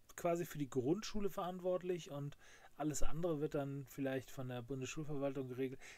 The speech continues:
Sagen wir mal die Kantone und Gemeinden. Welche beiden Kantone verbindet der Gotthardtunnel? Glarus und Uri, Uri und Graubünden, Tessin und Uri.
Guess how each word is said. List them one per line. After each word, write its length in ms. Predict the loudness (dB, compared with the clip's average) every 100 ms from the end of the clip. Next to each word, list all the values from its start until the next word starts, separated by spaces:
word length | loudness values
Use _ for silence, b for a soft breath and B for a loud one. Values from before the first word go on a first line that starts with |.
| 0
Sagen 200 | 2 4
wir 80 | 4
mal 140 | 4
die 80 | 2
Kantone 380 | 2 4 4 4
und 80 |
Gemeinden. 420 | -6 -10 -14 -18 -20 -20 -20 -12 -10 -10 -14 -20 -20 -20 -20 _ -20 -20 -20 -20 B B B B B B -6
Welche 420 | 8 8 12 12
beiden 380 | 12 12 4 0
Kantone 600 | -2 -2 2 2 2 0
verbindet 540 | 0 0 2 2 2
der 100 | 0
Gotthardtunnel? 1120 | 4 8 12 12 12 12 12 12 -4 -10 -18 -20 -20 B B B B B B -20 -12 0
Glarus 540 | 2 4 2 0 0
und 160 | -6 -6
Uri, 580 | -4 -2 4 6 4 4
Uri 280 | 2 2 4 6
und 120 | 8
Graubünden, 640 | 6 4 4 0 -2 -4
Tessin 480 | 0 8 12 12 12
und 180 | -2 -8
Uri. 480 | -6 -8 -8 -16